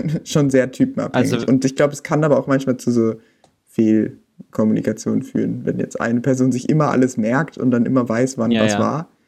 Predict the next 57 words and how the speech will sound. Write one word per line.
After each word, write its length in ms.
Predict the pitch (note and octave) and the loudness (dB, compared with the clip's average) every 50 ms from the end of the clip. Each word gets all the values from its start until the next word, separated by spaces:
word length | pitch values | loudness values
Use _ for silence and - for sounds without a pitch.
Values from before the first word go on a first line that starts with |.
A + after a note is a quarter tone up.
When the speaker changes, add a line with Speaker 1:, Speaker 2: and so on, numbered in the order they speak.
| _ _ - | _ _ -8
Speaker 2:
Also 200 | C3+ A#2+ A#2+ A#2+ | -6 -4 0 0
wenn 140 | C3+ C3+ | 0 2
ihr 100 | C#3 C3+ | 2 4
Speaker 1:
Und 60 | A#2+ C3 | 4 4
die 40 | C3 | 4
Speaker 2:
euren 100 | B2+ B2+ | 4 4
Speaker 1:
andere 160 | - C3 C3+ | 4 2 2
Speaker 2:
Partner 160 | C3 B2+ C3+ C3 | 2 2 2 2
Speaker 1:
Person 120 | C3 C3+ | 2 2
Speaker 2:
das 140 | B2+ B2 A#2 | 0 0 0
auf 120 | A#2+ A#2+ A#2+ | -2 -2 -2
die 120 | - B2 | -4 -8
Probe 320 | A2+ - - B2 C3 C3 B2+ | -6 -4 -2 -2 -2 -2 -4
stellt 340 | A#2 - - A#2 A#2 G#2 - | -6 -2 -2 -2 -2 -2 -4
und 160 | G#2+ G#2+ G#2 | -8 -8 -6
so 120 | A2 A2 G#2+ | -6 -6 -6
fragt, 480 | - A2 G#2+ A2 A2+ A2 - - - _ _ _ _ _ _ _ _ _ _ | -2 -2 0 0 -2 -4 -8 -16 -20 _ _ _ _ _ _ _ _ _ _
„Wann 200 | - A2+ A#2 A#2 | -4 -2 0 0
war 120 | A2 A#2 A#2+ | 0 0 0
das 180 | B2 C3+ - - | 0 -2 -2 -2
und 120 | C#3 B2 | -4 -2
das?“ 240 | G#2 G2 G2 G2 - | -2 -2 -4 -4 -8
und 200 | - A#2+ A#2+ A2 | -10 -10 -8 -4
der 100 | A2+ A2+ | -4 -4
kann 160 | - A#2+ A#2+ | -4 -4 -4
euch 100 | A#2+ A#2 | -4 -2
das 160 | - B2 A#2 - | -2 -2 -2 0
nicht 100 | A#2 A2+ | 0 2
Speaker 1:
Ja, 60 | A2+ | 2
Speaker 2:
sagen, 200 | A2+ A2 A2+ A2+ | 4 4 2 2
Speaker 1:
ja. 60 | A2 | 0
Speaker 2:
dann 80 | A2 A2 | -2 -4
hat 100 | A2+ - | -4 -4
das 140 | - A2 - | -6 -6 -6
nichts 240 | A#2 G#2+ G#2 - - | -6 -8 -6 -6 -6
zu 100 | - A#2 | -4 -2
bedeuten. 560 | G#2 G#2+ - A#2 G#2+ G#2 - - - G2+ G#2+ A#2 | -2 0 2 4 4 6 4 4 2 -2 -2 -4
Speaker 1:
<laughs> 60 | - - F3 F#3 - - E4 - - F#4+ F#4+ - - - - - - - - - F#4+ F#4+ - - F#4+ G4 F4+ - - - - - _ - - - - F#4 F4+ A#3 - - - | -2 0 0 2 4 4 4 6 4 2 2 4 4 4 6 6 6 4 4 4 2 2 2 2 0 -2 -2 -4 -6 -12 -20 -16 _ 2 2 2 2 2 0 0 0 -2 -4
Ja, 260 | - - A2+ A2 - F4 - - _ _ _ _ _ _ - | -4 -2 -2 0 0 0 0 -2 _ _ _ _ _ _ -10
ja, 120 | - - - B4 B4+ A4 F#4+ | -2 2 4 4 4 4 0
das 160 | A#2+ - - | -4 -6 -8
stimmt. 340 | - - A2 A2 B2+ - - _ _ _ _ _ _ _ _ _ _ _ _ _ _ - | -8 -6 -6 -6 -6 -8 -14 _ _ _ _ _ _ _ _ _ _ _ _ _ _ -4
Ja, 300 | - G#2+ G#2 - - - - _ _ _ - | -2 -2 -2 -2 -6 -10 -14 _ _ _ -2
aber 140 | A#2 B2 C3+ | 0 0 0
es 80 | C3+ | 0
ist 40 | - | -2
eine 80 | D3+ C#3+ | -4 -4
spannende 340 | - - B2+ C3 C3+ C3 | -2 0 2 2 2 2
Frage. 360 | C3 - - G#2+ G2+ G2 F#2+ - | 0 -2 -4 -6 -4 -4 -4 -4
Und 80 | - | -4
ich 80 | B2 - | -2 0
glaube, 180 | - C3+ C3+ | 0 0 0
das 140 | - D3+ D3 | 0 -2 -4
ist 100 | C#3+ D3 | -2 0
ja 120 | D#3+ C#3+ - | 2 2 2
auch 160 | D3 - - - _ _ _ _ - | 2 0 -4 -8 _ _ _ _ 0
manchmal 440 | B2+ C#3 C#3 - - E3+ E3+ F3 | 0 0 0 0 0 0 0 -2